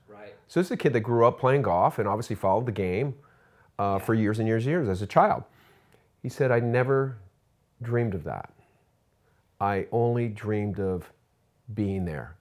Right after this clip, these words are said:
Speaker 2: and being able to compete and
Speaker 1: Right.
Speaker 2: show up
Speaker 1: Right.
Speaker 2: and then let the chips fall where they may."
Speaker 1: Right.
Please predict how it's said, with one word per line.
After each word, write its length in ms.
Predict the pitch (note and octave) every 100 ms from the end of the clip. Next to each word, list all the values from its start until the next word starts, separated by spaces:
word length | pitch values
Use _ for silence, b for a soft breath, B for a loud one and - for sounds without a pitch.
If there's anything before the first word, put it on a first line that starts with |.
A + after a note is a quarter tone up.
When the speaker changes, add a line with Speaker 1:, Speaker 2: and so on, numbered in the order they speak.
| _
Speaker 2:
and 180 | F#2 E2+
being 260 | G#2+ G#2 G#2
able 220 | G2 F2
to 60 | F2+
compete 720 | - E2 - - F2 - -
and 120 | F#2
Speaker 1:
Right. 80 | D#2+
Speaker 2:
show 380 | - A#2 G2 -
up 280 | F#2 D2+ - -
Speaker 1:
Right. 100 | B B B
Speaker 2:
and 140 | G#2 F#2+
then 180 | G#2 G2
let 180 | G#2
the 60 | G2
chips 320 | - A2+ -
fall 380 | - G#2+ G2 G2
where 100 | F#2+
they 120 | F#2
may." 180 | F2 D2+
Speaker 1:
Right. 200 | -